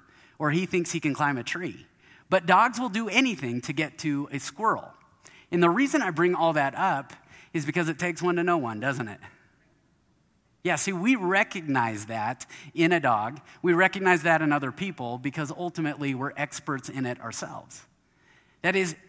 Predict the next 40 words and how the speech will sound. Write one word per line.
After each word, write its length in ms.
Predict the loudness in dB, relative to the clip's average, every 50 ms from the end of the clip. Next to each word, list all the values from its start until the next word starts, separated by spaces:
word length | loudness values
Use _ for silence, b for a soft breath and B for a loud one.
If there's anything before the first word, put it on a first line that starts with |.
| _
each 260 | -2 0 0 0 0 -2
and 120 | 0 2
every 240 | 2 2 2 2 0
single 320 | -2 -2 -2 -2 -2 0
one 180 | 0 0 0 0
of 80 | -2
us 420 | -6 -6 -8 -8 -8 -8 -8 -10 -12 b b b b b b
was 280 | -2 0 0 0 0 -2
wired 500 | -2 2 2 4 4 4 2 0 0 -4
for 140 | -6 -6 -4
something. 360 | -4 -4 -4 -2 -2 -2 0
We've 220 | 0 -2 -2 2
talked 240 | 4 4 4 4 2
about 220 | 2 0 0 2
that 180 | 0 0 0 0
over 140 | -2 -2 -2
the 60 | 0
last 280 | 2 2 2 0 -2 -4
four 220 | -2 -2 -2 0
weeks, 300 | -2 -4 -4 -6 -6 -8
that 180 | -6 -4 -2 -2
before 340 | -2 0 0 2 2 2
you 160 | 2 0 -4 -4
began, 600 | -4 -2 -2 0 0 -2 -2 -6 -8 -8 -10 -12 B B B B B 0
God 320 | 4 4 6 6 4 0 -4 -6
put 200 | -6 -6 -6 -4
some 240 | -4 -4 -4 -4 -4
things 340 | -2 -2 -2 0 -2 -2 -4
inside 480 | -6 -6 -4 -2 0 0 0 0 0
of 120 | -2 -4 -6
you 200 | -8 -10 -10 -8
and 120 | -8 -6
inside 400 | -6 -4 -2 -2 0 0 0 -2
of 100 | -4 -4
me 380 | -6 -10 -12 -10 -12 -14 -14 -16 B B B B B -2
that 200 | -2 -2 0 2
tell 260 | 2 2 2 2 2
us 260 | 0 -2 -2 -4 -4
about 240 | -2 0 0 0 0
ourselves. 600 | -2 -4 -4 -6 -8 -8 -8 -12 -16 -18 -18